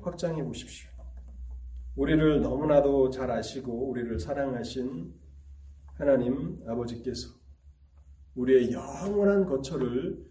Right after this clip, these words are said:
준비하고 계신다고 말씀하고 있습니다. 설교를 준비하다가 한 주석에서 읽은 내용인데요. 그 천팔백 년도 십구 세기에 그 시카고에 큰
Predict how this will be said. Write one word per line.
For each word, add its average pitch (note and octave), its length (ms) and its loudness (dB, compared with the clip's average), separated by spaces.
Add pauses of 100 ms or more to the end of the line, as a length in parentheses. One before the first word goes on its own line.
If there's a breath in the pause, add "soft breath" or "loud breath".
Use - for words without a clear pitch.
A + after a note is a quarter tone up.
(260 loud breath)
준비하고 B2 960 -2
계신다고 A#2+ 720 -2
말씀하고 A#2 540 -8
있습니다. A#2 420 -10 (1800 soft breath)
설교를 E3 720 6
준비하다가 C3+ 640 2
한 B2+ 140 -4
주석에서 C#3+ 420 -2
읽은 A#2+ 280 -2
내용인데요. G#2 520 -8 (2000)
그 C3 120 -18
천팔백 F3+ 1300 2
년도 A#2 360 0
십구 - 260 -4
세기에 A2+ 640 -2
그 C3 80 -6
시카고에 C#3 680 0
큰 - 760 -4